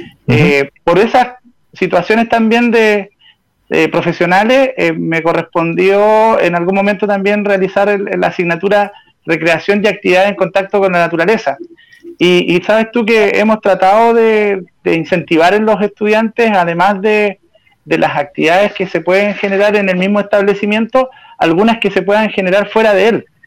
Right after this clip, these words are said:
Y aquí nos damos cuenta a veces que hay establecimientos que están cercanos a algunos parques y, y particularmente también desde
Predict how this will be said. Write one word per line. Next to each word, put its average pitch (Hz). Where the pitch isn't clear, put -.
Y 160
aquí 160
nos 214
damos 214
cuenta 220
a 214
veces 226
que 208
hay 214
establecimientos 202
que 196
están 208
cercanos 202
a 208
algunos 190
parques 226
y, 170
y 170
particularmente 180
también 202
desde 175